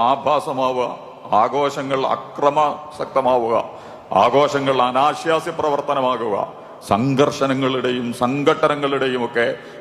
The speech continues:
വേദിയാക്കി മാറ്റുക എന്ന് പറയുന്നത്. നാളെ മറ്റന്നാളൊക്കെ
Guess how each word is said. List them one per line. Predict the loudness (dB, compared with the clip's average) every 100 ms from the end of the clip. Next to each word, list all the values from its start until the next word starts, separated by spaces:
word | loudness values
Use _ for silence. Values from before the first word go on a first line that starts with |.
| 0
വേദിയാക്കി | 4 4 4 4 4 2 -2 -4
മാറ്റുക | -4 -2 -2 -2 -2
എന്ന് | -2 0
പറയുന്നത്. | 0 0 -4 -2 -4 -4 -2
നാളെ | 2 4
മറ്റന്നാളൊക്കെ | 2 4 4 4 2 2